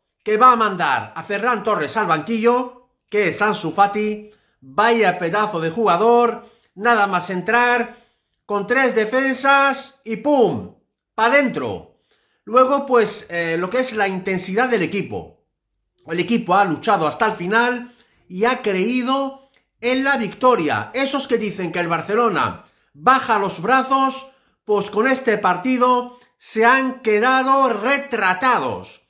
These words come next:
Y para finalizar, pues, para la gente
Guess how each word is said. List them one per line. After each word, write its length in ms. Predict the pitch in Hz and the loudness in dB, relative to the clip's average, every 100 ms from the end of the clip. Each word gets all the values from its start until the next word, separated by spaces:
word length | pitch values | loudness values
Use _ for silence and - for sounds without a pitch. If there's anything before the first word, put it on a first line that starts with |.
| _ _ _ _ _ - | _ _ _ _ _ -14
Y 100 | 196 | 0
para 240 | 277 277 | 2 2
finalizar, 960 | 269 269 226 190 254 269 269 269 - _ _ _ _ | 2 0 0 -2 0 2 0 -2 -12 _ _ _ _
pues, 480 | 208 196 - - _ _ _ _ _ | -4 -4 -6 -16 _ _ _ _ _
para 180 | 214 214 | 0 2
la 100 | 214 | 2
gente 720 | - 262 202 120 87 - _ | 0 -4 -4 -6 -10 -14 _